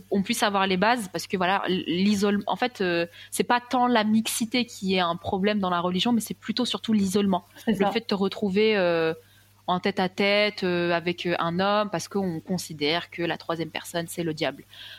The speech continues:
Speaker 1: Après, voilà, on a peut-être des co-, on a peut-être des croyances, euh, qui sont, qui sont pas les miennes. Il y a peut-être des gens qui vont, euh, <laughs> être, euh,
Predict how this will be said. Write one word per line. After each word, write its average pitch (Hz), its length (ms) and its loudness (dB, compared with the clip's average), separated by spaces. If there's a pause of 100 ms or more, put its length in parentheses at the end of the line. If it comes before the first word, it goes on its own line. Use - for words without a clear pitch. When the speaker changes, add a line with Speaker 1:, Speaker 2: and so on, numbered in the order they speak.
(120)
Speaker 1:
Après, 185 260 -2
voilà, 165 260 -4
on 160 100 -6
a 156 60 -2
peut-être 180 200 -4
des 196 100 -2
co-, - 180 -16
on 190 100 0
a 180 60 2
peut-être 208 160 -2
des 208 80 2
croyances, 202 420 -2
euh, 175 120 0
qui - 180 -10
sont, 160 720 -6
qui - 80 -10
sont 170 140 -6
pas 175 120 0
les 160 100 -2
miennes. 185 140 0
Il - 20 -4
y - 20 -2
a - 20 -2
peut-être 180 160 -10
des 170 80 0
gens 190 120 -2
qui - 140 -12
vont, 156 300 -8
euh, 151 240 -6 (320)
<laughs> - 560 -10
être, - 260 -2
euh, 160 180 0